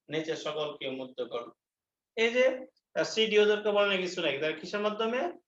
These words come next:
সে ইন্টারনেটে গেলেন, শিক্ষিকা <clears throat> ওখানে গিয়া তিনি গানটি ডাউনলোড করে মিলিকে দিয়ে দিলেন এবং সে এটার সাথে তাল মিলিয়ে নাচার কারণে এবং সবাই তার এই নাচের কারণে মুগ্ধ হয়ে গেলেন। তো এটাই কি মা কার মাধ্যমে করা হয়েছে?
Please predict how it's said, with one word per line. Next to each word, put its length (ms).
সে 80
ইন্টারনেটে 540
গেলেন, 260
শিক্ষিকা 420
<clears throat> 360
ওখানে 260
গিয়া 140
তিনি 260
গানটি 380
ডাউনলোড 440
করে 240
মিলিকে 340
দিয়ে 260
দিলেন 200
এবং 160
সে 240
এটার 280
সাথে 180
তাল 300
মিলিয়ে 300
নাচার 340
কারণে 300
এবং 220
সবাই 280
তার 200
এই 80
নাচের 360
কারণে 280
মুগ্ধ 280
হয়ে 280
গেলেন। 200
তো 40
এটাই 340
কি 140
মা 180
কার 220
মাধ্যমে 360
করা 200
হয়েছে? 340